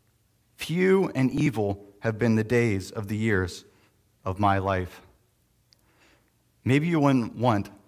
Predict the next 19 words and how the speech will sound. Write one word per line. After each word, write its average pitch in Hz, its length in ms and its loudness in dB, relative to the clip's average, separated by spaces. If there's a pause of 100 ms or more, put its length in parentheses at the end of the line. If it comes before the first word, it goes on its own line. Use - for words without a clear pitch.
(360)
Jacob 123 400 0
to 117 80 -4
be 104 120 -2
your 101 140 2
life 110 360 -2
coach - 480 -6 (340)
or 104 240 -2
your 95 100 0
counselor, 101 720 -4 (800)
but 147 100 2
he's 143 140 2
getting 175 240 2
at 160 100 4
something 143 300 2
important 117 500 0
with 110 200 -2
this, 90 340 -6
isn't 123 240 0
he? 85 180 -2